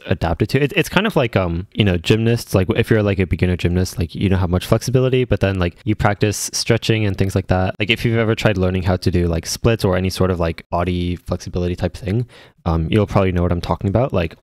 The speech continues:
just, like, trying and struggling will lead to your body becoming more flexible. And in general, you'll have more control.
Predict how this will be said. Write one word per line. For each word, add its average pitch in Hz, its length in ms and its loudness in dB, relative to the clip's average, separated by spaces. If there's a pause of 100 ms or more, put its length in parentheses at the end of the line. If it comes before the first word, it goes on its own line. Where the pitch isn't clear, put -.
just, 170 240 0
like, 143 300 -2
trying 113 460 0
and 98 140 0
struggling 107 680 0
will 98 360 2
lead 98 440 0
to 95 460 0
your 87 180 0
body 85 380 0
becoming 87 560 -4
more 80 580 -2
flexible. 120 540 -2
And 95 340 0
in 107 200 0
general, 101 340 2
you'll 92 200 2
have 90 200 -2
more 87 180 0
control. 92 420 -4